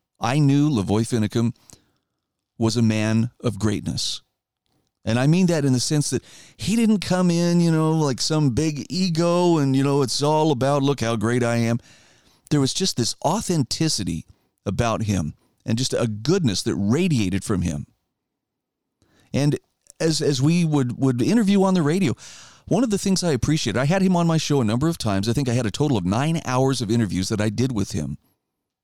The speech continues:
over the course of, uh, of the, from the time I met him until,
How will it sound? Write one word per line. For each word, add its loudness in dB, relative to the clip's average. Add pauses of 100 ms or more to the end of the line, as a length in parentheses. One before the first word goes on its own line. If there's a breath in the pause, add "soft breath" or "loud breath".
(140)
over 0
the -2
course -2
of, -4
uh, -2
of -4 (300 loud breath)
the, -6
from 0
the 0
time -2
I 0
met 0
him 2
until, 0